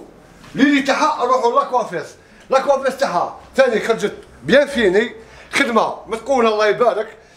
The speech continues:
الزجاج تاعها بالبيزو. لو موتيف هذا يشتوه في ليلي، تشوفوه هنا في لا كوافيس. مخدومة ستيل بيرو. درنا فيها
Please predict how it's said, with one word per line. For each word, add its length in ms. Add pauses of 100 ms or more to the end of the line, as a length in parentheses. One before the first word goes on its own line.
(140)
الزجاج 280
تاعها 380 (120)
بالبيزو. 600 (2000)
لو 120
موتيف 400
هذا 380 (340)
يشتوه 400
في 120
ليلي، 440 (280)
تشوفوه 400
هنا 120
في 120
لا 100
كوافيس. 560 (2500)
مخدومة 540 (100)
ستيل 300
بيرو. 480 (1700)
درنا 240
فيها 340